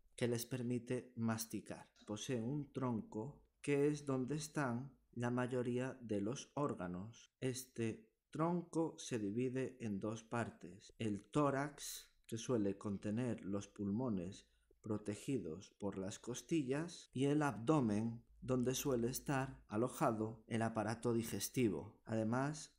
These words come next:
poseen extremidades que pueden ser en forma de aleta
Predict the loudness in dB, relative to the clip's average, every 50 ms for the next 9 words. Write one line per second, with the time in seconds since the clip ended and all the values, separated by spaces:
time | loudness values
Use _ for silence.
0 | _ -4 -4 -2 0 0 2 2 2 2 0 -2 -4 -6 -12 _ _ _ _ -14
1 | -12 -12 -8 -4 -2 0 0 2 2 2 2 0 0 0 0 -2 -2 -4 -8 -12
2 | -20 _ -6 -4 -4 0 2 2 2 2 2 0 -2 -2 0 0 0 0 -2 -6
3 | -8 -6 -6 -6 -6 -6 -6 -2 -2 0 0 0 0 -2 -2 -6 -10 -16 -20 _
4 | _ _ _ _ _ _ _ _ -8 -4 -2 0 2 2 2 2 2 0 -2 -2
5 | -4 -4 -4 -4 -8 -12